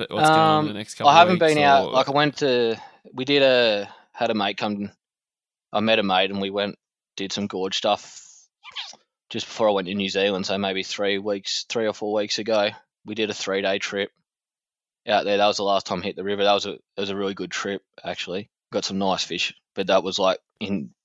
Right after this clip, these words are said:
Speaker 2: winter, like, in the middle of June. So it was, it was cold, but we had some good
Speaker 1: How
Speaker 2: fishing.
Speaker 1: many days did you go?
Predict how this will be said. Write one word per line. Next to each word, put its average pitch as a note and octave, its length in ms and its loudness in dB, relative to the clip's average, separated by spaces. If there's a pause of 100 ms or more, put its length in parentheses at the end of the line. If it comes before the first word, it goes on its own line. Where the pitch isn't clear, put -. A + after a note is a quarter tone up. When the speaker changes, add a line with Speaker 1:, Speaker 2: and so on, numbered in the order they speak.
(260)
Speaker 2:
winter, G2+ 360 0
like, F#2 300 -2
in G2+ 160 -6
the F#2 60 -2
middle F#2+ 200 -2
of F#2 60 -4
June. G2 360 -2
So E2+ 160 -8
it F#2+ 40 -6
was, F#2+ 160 -8 (680)
it - 100 -2
was F2+ 100 -4
cold, G#2 440 6
but F2+ 220 0 (120)
we G#2 100 -4
had G2 120 0
some G2+ 140 -2
good F#2 120 -6
Speaker 1:
How C3 80 -4
Speaker 2:
fishing. B2 260 0
Speaker 1:
many C3 140 2
days C3+ 180 -2
did C3 60 -6
you A#2+ 120 -2
go? G#2+ 200 -2